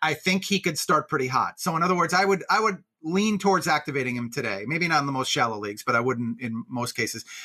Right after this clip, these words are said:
And the minute he starts getting hot, I would, I would deal him away. I think you'd probably agree with that. I just don't like dealing with the headache. I mean, he's a player who does miss time consistently. Maybe it's because of, you know, the whole all-out play in center field. I don't know, but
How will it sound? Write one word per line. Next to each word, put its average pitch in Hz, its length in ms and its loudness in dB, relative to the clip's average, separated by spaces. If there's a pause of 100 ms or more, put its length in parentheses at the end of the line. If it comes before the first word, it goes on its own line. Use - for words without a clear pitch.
(120)
And 156 160 2
the 160 40 2
minute 185 340 4
he 175 120 2
starts 156 300 0
getting 143 240 0
hot, 139 160 2
I 131 80 2
would, 139 280 0 (300)
I 190 80 4
would 185 160 4
deal 135 180 2
him 110 120 -4
away. 101 160 -2
I 202 80 6
think 302 180 -2
you'd 226 100 0
probably 165 360 2
agree 147 240 2
with 120 120 0
that. 110 180 -6 (200)
I 294 140 2
just 349 200 0
don't 294 220 0
like 233 160 2
dealing 208 300 0
with 175 100 -2
the 147 80 -4
headache. 135 380 -4
I 160 80 -2
mean, 170 120 -4
he's 190 200 0
a 202 40 2
player 262 260 2
who 226 100 4
does 226 320 2
miss 214 180 0
time 180 400 2
consistently. 170 960 -4 (540)
Maybe 180 260 2
it's 180 100 -2
because 165 360 0
of, 160 320 -2
you 165 120 -6
know, 151 140 -2
the 143 80 -2
whole 151 320 2
all-out 151 480 4
play 151 200 2
in 147 100 -2
center 151 240 0
field. 143 280 0
I 165 120 4
don't 117 180 -2
know, 107 320 -8
but 127 140 -10